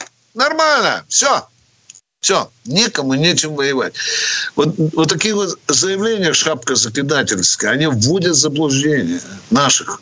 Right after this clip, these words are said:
Народ вводит в заблуждение. Я, э, вы знаете, я не хочу сказать, что зверею от лжи.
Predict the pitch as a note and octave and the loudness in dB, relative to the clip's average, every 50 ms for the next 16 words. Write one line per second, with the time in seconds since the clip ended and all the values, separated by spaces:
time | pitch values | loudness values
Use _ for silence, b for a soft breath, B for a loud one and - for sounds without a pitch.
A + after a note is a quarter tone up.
0 | - - - G2 C3+ D3+ D#3+ F3+ D#3+ A#2 - - - A2+ D3+ D3 A2 G2 F#2+ F2+ | -16 -10 -4 -2 0 0 2 0 0 -2 -4 -2 0 0 2 2 2 0 0 0
1 | A2+ A2 G#2+ B2 C#3 B2 A#2+ C3+ C#3+ A#2+ G2 F#2 F2 E2+ F2+ G#2 C3 C#3+ C#3+ C3+ | 0 0 0 0 0 2 2 2 2 2 0 0 -2 -2 0 2 2 2 2 0
2 | B B B B B B B B B B B - B2+ C3 B2+ A#2+ B2 C3 C3 C#3 | B B B B B B B B B B B -2 0 0 0 0 2 2 2 2
3 | F#3+ G#3+ F#3+ - - C3+ B2+ C3 D3 D3 C#3+ C3+ - D#3 D3 - G3 - - E3 | 2 2 2 0 0 0 2 0 0 0 0 0 0 0 0 0 0 0 0 0
4 | D3 - - C#3+ C#3+ - - - C#3+ D#3 E3+ E3+ C#3+ D3+ D#3 C#3+ B2+ A#2 A#2 A#2+ | 0 0 0 0 2 2 2 2 2 2 0 0 0 0 0 0 0 0 0 0
5 | A#2 A#2+ B2 B2+ B2+ A#2 A#2+ B2 B2 A#2 G2+ G#2 G#2+ F2+ | 0 0 -2 -2 0 0 0 0 0 2 2 2 0 0